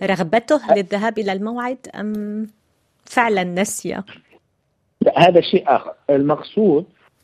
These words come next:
Speaker 2: آه، زلة السلوك، آه، مثلًا خل-، دعيني أقول زلة اللسان، أنت قلنا عنها. زلة السلوك أنه بدل أن يكون بال-، باللفظ، آه، ممكن في إشارة من يد، مثلًا
Speaker 1: الإيماء
Speaker 2: شخص
Speaker 1: يعني، زلة الإيماء.
Speaker 2: الإيماء.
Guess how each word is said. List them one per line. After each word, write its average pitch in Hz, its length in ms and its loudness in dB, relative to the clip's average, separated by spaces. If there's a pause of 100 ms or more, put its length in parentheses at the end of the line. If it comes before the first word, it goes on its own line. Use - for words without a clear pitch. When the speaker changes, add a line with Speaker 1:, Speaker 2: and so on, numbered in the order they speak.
(180)
Speaker 2:
آه، 123 560 2
زلة 160 340 0
السلوك، 143 640 0 (500)
آه، 131 180 6
مثلًا 135 680 2
خل-، 143 240 -2
دعيني 165 340 2
أقول 143 300 0
زلة 156 300 2
اللسان، 175 440 0 (120)
أنت 170 240 -4 (360)
قلنا 175 240 4
عنها. 104 440 -2
زلة 185 360 2
السلوك 160 420 -4
أنه 151 400 -2 (440)
بدل 190 360 6
أن 170 200 2
يكون 160 440 -2
بال-، 180 340 0
باللفظ، 160 480 2 (500)
آه، 143 160 4
ممكن 180 400 0
في 170 240 2
إشارة 175 340 4
من 160 180 -2
يد، 151 180 0
مثلًا 143 460 0 (360)
Speaker 1:
الإيماء 226 460 6
Speaker 2:
شخص 170 100 4
Speaker 1:
يعني، 147 400 0 (200)
زلة 208 440 0
الإيماء. 180 340 4
Speaker 2:
الإيماء. 143 300 4